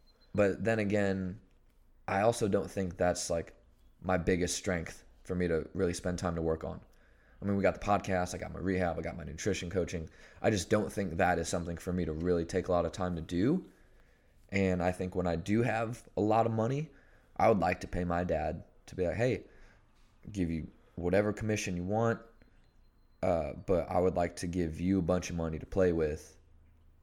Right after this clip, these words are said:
in, in this realm," because it just, I don't have or want to dedicate the time to do that 'cause I think my s-,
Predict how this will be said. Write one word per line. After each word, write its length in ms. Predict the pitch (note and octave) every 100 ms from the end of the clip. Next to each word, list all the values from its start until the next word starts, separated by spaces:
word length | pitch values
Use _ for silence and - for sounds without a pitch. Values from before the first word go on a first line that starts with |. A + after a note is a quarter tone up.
| - - -
in, 380 | F#2+ F2 E2+ -
in 240 | F2+ E2+
this 220 | E2 D#2+ -
realm," 540 | F#2+ G2 E2+ D2+ D2+
because 360 | E2+ E2 E2+ E2+
it 60 | E2+
just, 300 | F2 - - - - - - - _ - _ _ _ _ _ _ -
I 100 | G2
don't 180 | F#2+ -
have 360 | G2+ G2+ G#2+
or 140 | G2 F#2+
want 220 | G2 E2
to 80 | F2+
dedicate 560 | F2 E2+ - F2 - F2+
the 100 | -
time 340 | F#2 F2+ E2
to 40 |
do 180 | D#2 F#2+
that 240 | A2+ D#3+ -
'cause 440 | F#2+ D#2+ D#2+ - - _ _
I 60 | F2+
think 160 | F2 F2
my 200 | E2+ E2
s-, 180 | -